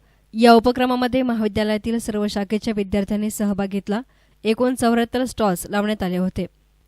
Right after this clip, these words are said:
या उपक्रमात एकूण तीन लाख शहात्तर हजार नऊशे नव्वद रुपयांची उलाढाल झाली. पाणीपुरी,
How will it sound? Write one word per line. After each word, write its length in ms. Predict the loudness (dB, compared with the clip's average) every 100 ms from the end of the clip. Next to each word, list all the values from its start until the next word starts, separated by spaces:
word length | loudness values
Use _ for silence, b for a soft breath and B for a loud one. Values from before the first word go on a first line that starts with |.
| _
या 180 | 4 6
उपक्रमात 540 | 6 4 2 2 2
एकूण 300 | 0 0 0 0
तीन 180 | -2 0
लाख 180 | 0 -2
शहात्तर 360 | -2 -4 -2 -2
हजार 240 | -2 -2
नऊशे 300 | -2 -4 -4
नव्वद 260 | -2 -2 -2
रुपयांची 400 | -2 -4 -2 -2
उलाढाल 320 | -2 -2 -2
झाली. 260 | -2 -4 -4 -10 _ _
पाणीपुरी, 640 | 0 2 0 2 2 2